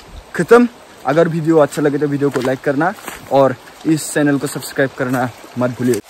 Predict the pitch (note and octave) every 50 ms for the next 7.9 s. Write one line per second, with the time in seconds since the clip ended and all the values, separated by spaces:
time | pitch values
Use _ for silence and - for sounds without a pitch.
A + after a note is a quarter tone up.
0 | - - - D#4 D#4 C4 D#4 C#4+ C#4+ C#4+ C#4 - - B3 A#3+ - - A3+ G#3+ G#3+
1 | G#3 G3+ G3+ - - D#3 E3+ - - - F3 F3 E3+ D#3 D3 - - F3 E3 E3
2 | E3+ D#3+ D#3 E3 - - F#3+ E3+ E3+ D#3 D3 - E3 C#3+ C3+ C#3 C3 C#3 C3 C3+
3 | B2+ C3+ C3 C3 C#3+ C#3 A#2+ C#3+ C#3 C3+ A3+ - - - - - - - - -
4 | - - G#3+ A3+ A#3 - - - - - - - C#3+ D3 D3 D3 C#3+ D3 D#3 F3+
5 | F3+ - - G#3 F3+ E3 D#3+ D3+ D3+ E3+ F3 F3 - F#3+ F3 E3+ E3 E3 - -
6 | G#3+ G#3+ F#4 G#4 G4 G3 F3+ D3+ A#2+ G#2+ - - - - - - - - E3 A3
7 | G#3+ D#3 - - - - - - F3+ F#3+ F#3 F3 F3 F#3 F#3 - G#3 F#3+